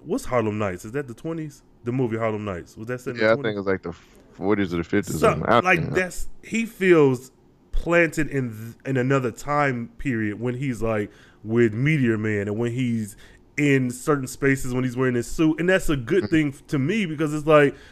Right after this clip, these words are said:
Speaker 1: you're channeling all this blackness, though some of it is respectability politics at times and some, you know, talented tenth as s-, bougie as black people, but it, it's still real.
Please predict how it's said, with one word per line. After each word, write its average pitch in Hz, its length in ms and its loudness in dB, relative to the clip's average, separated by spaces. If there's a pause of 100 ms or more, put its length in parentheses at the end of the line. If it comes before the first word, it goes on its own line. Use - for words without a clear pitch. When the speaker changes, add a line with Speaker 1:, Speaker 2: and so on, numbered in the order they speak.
Speaker 1:
you're 151 140 0
channeling 160 500 0
all 135 160 0
this 107 240 -4
blackness, 131 640 2
though 131 320 0
some 135 240 -2
of 131 140 0
it 135 160 -2
is 123 320 -4
respectability 113 720 -8
politics 110 480 -8
at 104 140 -12
times 120 400 -4
and 101 120 -10
some, 104 260 -10 (380)
you 131 80 -6
know, 101 160 -4
talented 117 560 -6
tenth 139 240 -4
as 110 400 -2 (300)
s-, - 320 -16
bougie 123 560 2
as 117 140 4
black 123 260 2
people, 120 220 -6
but 131 260 -2 (220)
it, 160 260 0
it's 160 160 2
still 170 360 4
real. 117 560 6